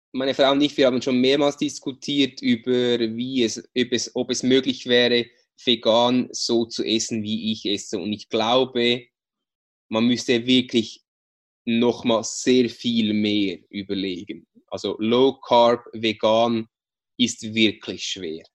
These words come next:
Äh, ich bra-, ich brauch die Milchprodukte,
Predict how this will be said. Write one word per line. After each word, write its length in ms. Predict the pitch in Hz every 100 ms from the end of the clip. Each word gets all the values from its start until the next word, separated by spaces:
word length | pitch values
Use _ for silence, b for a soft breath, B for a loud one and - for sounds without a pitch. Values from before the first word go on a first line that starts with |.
| _ _ _ _ _ _ -
Äh, 340 | 101 101 85
ich 260 | - - -
bra-, 240 | 113 117
ich 200 | - -
brauch 360 | - 120 135 -
die 140 | -
Milchprodukte, 880 | 127 139 - 135 139 143 - 143 147